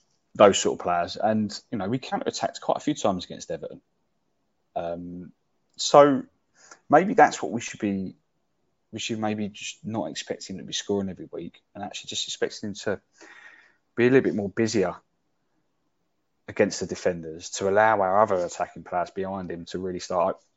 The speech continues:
finding space. And, you know, that's his job, is to create space for the likes of Benrahma and Bowen.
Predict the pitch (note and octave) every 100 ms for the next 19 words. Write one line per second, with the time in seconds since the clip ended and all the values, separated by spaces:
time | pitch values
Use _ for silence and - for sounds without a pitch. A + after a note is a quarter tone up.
0 | - - F#2+ F2+ E2+ - F2+ E2+ - E2+
1 | E2 F#2+ E2 F2+ _ - - G#2+ - F2+
2 | - A2+ - - - G2+ E2 - E2+ -
3 | - E2 - F2 - - - E2+ F2 E2
4 | D#2+ D#2+ - F2